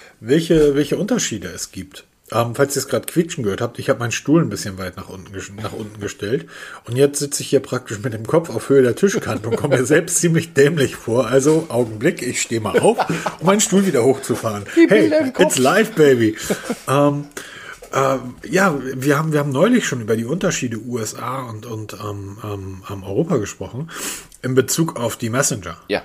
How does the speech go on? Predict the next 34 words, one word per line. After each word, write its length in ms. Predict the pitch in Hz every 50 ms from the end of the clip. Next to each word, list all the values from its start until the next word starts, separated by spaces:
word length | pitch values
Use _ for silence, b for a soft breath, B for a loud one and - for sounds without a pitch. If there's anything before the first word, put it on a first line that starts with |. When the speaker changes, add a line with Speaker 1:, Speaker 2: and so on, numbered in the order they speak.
| _ _
Speaker 2:
stimmt. 300 | - - - 92 73 71 -
Speaker 1:
Wo 260 | 107 117 123 123 110
ich 200 | - 147 143 143
irgendwie 260 | 127 135 131 135 131
sag, 300 | 120 131 131 - - - - - - 117
du 320 | 113 127 131 - - -
Idiot, 520 | - 143 127 110 117 127 135 156 165 165 160
nutzt 320 | 139 143 139 - - -
ein 40 | 127
iPhone, 480 | 107 104 113 131 127 - 165 165 165 156
dann 140 | 139 123 120 120
benutzt 400 | 123 131 147 151 - - - -
auch 200 | 127 127 - - _ -
Apple 420 | 123 127 - - 135 123 127 123 123 110
Message. 480 | 110 127 139 - - 95 85 - - _ _
Punkt. 320 | - 143 143 135 113 - - B B B B
So, 160 | - 127 120
und, 440 | 104 110 120 123 120 120 135 139 -
äh, 140 | - 117 113
Sachen, 360 | 110 135 139 - 165 135 123
das, 220 | 127 131 123 - -
das 140 | 151 135 -
Erste, 300 | 139 143 170 214 - - 165
was 120 | 147 -
Peter 240 | - 185 180 175 156
mir 160 | 147 135 127
schreibt, 380 | 123 - - 117 135 143 - 190
ist, 140 | 190 190 B B B B B
installier 500 | B 151 160 - - 117 113 110 127 147
dir 100 | 156 180
mal 200 | 160 156 135 123
Google 320 | 110 113 156 196 190 131 110
Messenger. 500 | 107 101 101 - - 95 90 92 - - _ _ _
So. 220 | - 131 101 85